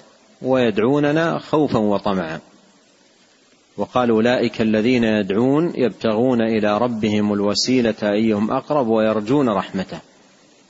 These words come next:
ويخافون عذابه." والأحكام كلها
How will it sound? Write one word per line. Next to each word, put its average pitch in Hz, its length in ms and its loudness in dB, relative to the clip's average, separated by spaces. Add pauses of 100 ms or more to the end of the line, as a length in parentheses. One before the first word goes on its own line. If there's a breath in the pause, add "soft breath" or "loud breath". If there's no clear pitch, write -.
(220)
ويخافون 110 640 0
عذابه." 95 580 0 (4000)
والأحكام 135 540 0
كلها 123 680 0